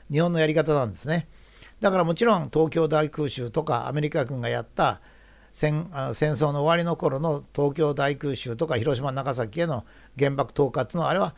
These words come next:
戦争じゃないんです。虐殺なんですね。戦争の中に行われる戦争犯罪、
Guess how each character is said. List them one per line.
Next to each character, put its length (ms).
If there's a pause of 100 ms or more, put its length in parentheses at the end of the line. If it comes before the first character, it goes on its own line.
(140)
戦 200
争 200
じ 80
ゃ 40
な 140
い 80
ん 40
で 100
す。 120
虐 280
殺 340
な 140
ん 80
で 60
す 100
ね。 200 (540)
戦 220
争 180
の 120
中 360
に 180
行 140
わ 340
れ 80
る 100
戦 180
争 180
犯 180
罪、 160